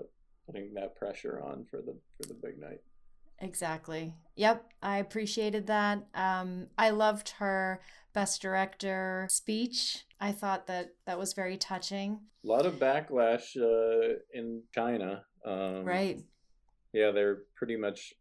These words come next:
Speaker 1: ac-, according to a, a Chinese friend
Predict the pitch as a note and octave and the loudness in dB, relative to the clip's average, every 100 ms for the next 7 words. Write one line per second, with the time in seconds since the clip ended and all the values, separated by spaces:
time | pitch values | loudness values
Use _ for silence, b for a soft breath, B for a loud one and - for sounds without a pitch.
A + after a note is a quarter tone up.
0 | _ _ _ - - _ A2 - B2+ A#2+ | _ _ _ -18 -18 _ -16 0 2 2
1 | A2+ G#2+ A2 G2+ G2 - - - _ _ | 0 -2 0 0 0 -6 -8 -8 _ _
2 | - A#2+ B2 A#2+ A2+ G#2 - A#2 A2 A2 | -4 0 2 2 0 -4 -2 0 0 -2